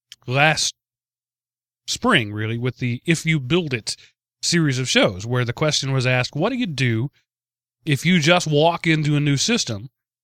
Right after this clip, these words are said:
and, and, you know, you gotta start from the ground up?" Well, we talked about that, and then, well, Sean is sort of in that position. He has just recently walked into a new position, so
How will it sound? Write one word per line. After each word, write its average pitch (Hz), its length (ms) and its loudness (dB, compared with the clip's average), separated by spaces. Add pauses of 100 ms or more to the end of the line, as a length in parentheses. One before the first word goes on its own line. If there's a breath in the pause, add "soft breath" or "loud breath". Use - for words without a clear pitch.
(200)
and, 127 520 0
and, 123 580 -2
you 135 140 -4
know, 117 80 0
you 127 120 -2
gotta 135 200 0
start 151 320 -2
from 143 100 -6
the 135 80 -4
ground 131 300 0
up?" 160 260 0
Well, 123 220 -4
we 135 40 -4
talked 165 280 -4
about 143 220 0
that, 180 220 0
and 151 140 0
then, 156 160 0
well, 170 260 0
Sean 226 300 0
is 208 100 0
sort 262 360 2
of 170 260 -4 (140)
in 180 180 2
that 185 160 -2
position. 175 320 -2
He 190 140 2
has 175 80 0
just 156 180 0
recently 160 380 0
walked 139 360 2
into 147 220 -2
a 139 40 -4
new 143 120 -2
position, 135 440 -4
so 147 200 0